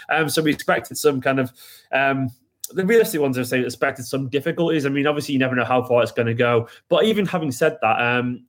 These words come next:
the expectation still, rightfully so, um, is that we should be challenging for the league. And I, I think we will do. I think we've obviously had a slow start, but I think it's a weird year, you know. It's a strange year for everyone, uh, in every sense of life. And, um, I do think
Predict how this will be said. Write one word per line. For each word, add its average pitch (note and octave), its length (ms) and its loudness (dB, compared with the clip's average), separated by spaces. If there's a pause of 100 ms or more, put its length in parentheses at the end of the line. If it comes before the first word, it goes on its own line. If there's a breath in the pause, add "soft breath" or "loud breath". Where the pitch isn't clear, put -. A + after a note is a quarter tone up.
the C#3+ 120 -6
expectation E3+ 580 0
still, C#3+ 500 2
rightfully C3 480 -2
so, A#2+ 500 0
um, A#2 400 0
is B2 200 -2
that A#2+ 220 -2
we B2+ 80 0
should B2 180 -4
be B2+ 80 -6
challenging B2 420 -2
for A#2 80 -20
the C3 120 -2
league. E3+ 200 0
And D3 120 0
I, - 320 0
I - 20 0
think B3+ 180 -2
we B3+ 80 2
will A#3 280 4
do. B3+ 240 2
I F#3 80 -2
think G#3+ 160 -4
we've G3 120 -4
obviously F3 200 0
had F3 100 0
a E3+ 60 -4
slow D#3+ 200 2
start, D3 380 2 (180 loud breath)
but E3+ 100 2
I F3 40 4
think G#3 140 2
it's F3 100 2
a D#3 60 4
weird C3+ 400 4
year, D3 180 4
you A#2+ 100 2
know. A2 120 -2
It's A2 160 -8
a A#2 60 -14
strange D3 720 -4
year A#2 280 2
for A2+ 60 -4
everyone, G#2+ 580 -4 (120)
uh, G#2+ 160 -6
in B2+ 120 -4
every C3 240 -2
sense A#2+ 320 -4
of A2 100 -8
life. C3 300 2
And, C3 160 -2 (280 loud breath)
um, D#3+ 320 0
I E3 160 0
do F3 160 4
think D#3 360 0